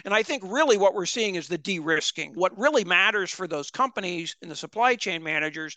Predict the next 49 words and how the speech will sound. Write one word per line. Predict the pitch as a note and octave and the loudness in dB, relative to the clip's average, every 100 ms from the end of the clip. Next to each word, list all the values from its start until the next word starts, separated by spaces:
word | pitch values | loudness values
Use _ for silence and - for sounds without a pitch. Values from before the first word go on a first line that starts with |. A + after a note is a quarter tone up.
| - | -4
is | G3+ F3 | -2 -2
to | - F#3 | -4 -4
reduce | F3 G3+ B3+ - | -2 2 2 0
the | G3+ | -2
risk | D#3+ E3+ D#3 - - - | 2 2 2 -6 -10 -10
to | F#3 | -8
the | E3+ | -4
performance | F3+ - G#3 G3 F3+ | -4 0 0 0 -2
of | E3+ | -4
the | D3+ | -4
supply | - E3 E3+ E3 D#3+ | -6 -2 4 4 4
chains | - D#3+ D3+ C#3+ E3 | 0 0 -2 -4 -6
that | D#3+ | -4
you | F3+ | -4
depend | D#3+ - F#3+ F3+ | -6 0 0 4
on | D#3+ D3+ D3+ | 4 4 0
or | D3 D3 | -2 -8
that | D3+ - | -8 -8
you're | D#3+ C#3+ | -8 -6
utilizing, | F3+ F#3+ D3+ D3+ D3 D#3+ C#3+ | -2 2 4 4 2 -4 -4
and | - E3+ | -4 -2
to | F#3+ | 0
make | G3+ F3+ | 2 2
sure | - G#3+ | 0 2
that | F3+ D3+ | 2 2
going | F3 D#3 | 0 -2
forward, | F#3 B3+ G#3+ F3+ F3 | 4 6 6 4 -2
you're | E3+ | 0
not | E3+ D#3 | 0 0
caught | - F#3 D#3+ | 2 4 4
out | C#3+ D3 | 2 0
again | D3 G3+ C#3+ C#3 | 0 0 0 -4
like | D#3 E3+ | -10 -10
you've | D3 | -6
been | F#3 D#3 C#3+ | 0 0 0
in | D3 | -2
the | |
last | D3 C#3+ C#3 - | -2 -2 -2 -8
few | D#3+ | -10
years | D3+ F#3 D3+ C#3 - | -6 -4 -4 -6 -10
to | E3+ | -10
the | D#3 | -6
same | - E3+ D3+ | -2 0 0
degree. | C#3+ D3 E3+ D#3 B2 - _ _ - | -6 -6 -2 -2 -4 -14 _ _ -6
And | F#3 | 4
basically | B3+ D4 B3+ A3+ | 4 4 0 -4
paying | - B3+ C4 C4 | 0 0 0 -2
for | C4+ A3+ | -6 -4
insurance. | - D4 E3+ - - | -2 -2 -4 -6 -14